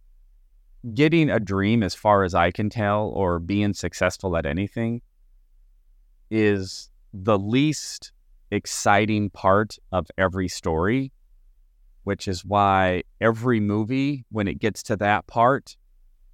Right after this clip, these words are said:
glosses over it in a montage. <laughs> You know, I just saw a, a clip of Rocky 'cause, you know, Carl,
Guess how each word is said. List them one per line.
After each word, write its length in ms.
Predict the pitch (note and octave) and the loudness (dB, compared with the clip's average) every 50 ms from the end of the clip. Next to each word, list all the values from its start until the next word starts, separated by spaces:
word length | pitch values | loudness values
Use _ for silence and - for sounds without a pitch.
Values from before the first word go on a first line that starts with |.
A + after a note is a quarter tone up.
| - G#2 | -14 -12
glosses 640 | F#2+ - G2 G2 G#2 G#2+ A2+ A2 - A#2 A2 G2 F#2+ G2+ | -8 -4 0 4 4 4 4 4 0 -4 -4 0 2 2
over 340 | G2 G2+ G#2 A2 A#2 A#2 | 2 2 2 2 2 2
it 120 | A#2 A#2 - | 2 0 0
in 120 | - G2 | 0 0
a 80 | F2+ F2 | 0 2
montage. 840 | F2+ F2+ F#2 F#2 F#2+ F2+ - - C#2+ B1+ A1 G1+ - - - - _ _ - _ _ _ _ _ _ _ _ _ - | 2 2 2 2 0 -2 -2 -2 -2 -2 -2 -4 -6 -10 -14 -14 _ _ -20 _ _ _ _ _ _ _ _ _ -8
<laughs> 80 | - - _ _ _ _ _ - E4 - _ _ _ - _ _ _ _ _ _ _ _ _ _ _ _ _ - - - - _ _ _ _ _ - - _ _ _ _ _ _ _ - - _ _ - _ _ _ _ _ _ _ _ | -8 -8 _ _ _ _ _ -10 -10 -10 _ _ _ -20 _ _ _ _ _ _ _ _ _ _ _ _ _ -14 -14 -14 -16 _ _ _ _ _ -20 -20 _ _ _ _ _ _ _ -20 -20 _ _ -20 _ _ _ _ _ _ _ _
You 80 | B2 A#2 | -2 -2
know, 140 | F#2 F#2+ - - | -2 -2 -4 -8
I 40 | E2+ | -8
just 200 | - B2+ A#2+ - | -6 -4 -4 -2
saw 240 | - C3 C3 C#3 - | 0 2 2 2 2
a, 220 | - B2 A#2+ G#2+ - - | 2 0 0 0 0 -2
a 120 | A2+ A#2+ | -4 -6
clip 240 | - - D3 - - | -2 -4 -6 -2 -2
of 220 | C#3 B2+ A#2 A2+ | -2 -2 -2 0
Rocky 400 | C3 D3+ C#3+ C3+ - - F#2+ D#2+ | 2 4 4 4 2 -2 -4 -4
'cause, 180 | - G#2 F2+ G2 | -4 -4 -4 -2
you 80 | A2 | 0
know, 180 | G#2+ G#2+ G2+ G#2+ | 0 0 0 0
Carl, 520 | - - A#2 A2+ A2 G#2+ F#2 C2+ C2 - | 0 2 4 4 4 4 2 0 -6 -10